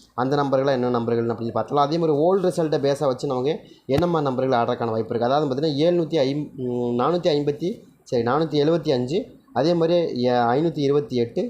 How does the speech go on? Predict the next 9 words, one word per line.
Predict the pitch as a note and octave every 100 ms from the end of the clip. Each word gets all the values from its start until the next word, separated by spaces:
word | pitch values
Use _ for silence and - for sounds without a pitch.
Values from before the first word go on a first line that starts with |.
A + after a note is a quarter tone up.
| -
முன்னூத்தி | B2 C3+ D#3+ D3+
பத்தொன்பது, | C3 A#2+ D#3 C3 B2 F#3+ - - _
ஐநூத்தி | A#2+ D#3 E3 D3+
இருபத்-, | C#3 D3 D3 - _ _
ஐம்பத்தி | B2 C#3+ D#3 D#3 F3+ A#2
ஏழு, | A2+ A2
ஐநூத்தி | B2 D3+ D3+
ஐம்பத்தி | C#3 C3 B2+ - D3 C#3 C3+ C3 - -
அஞ்சு, | C3 D#3 F#3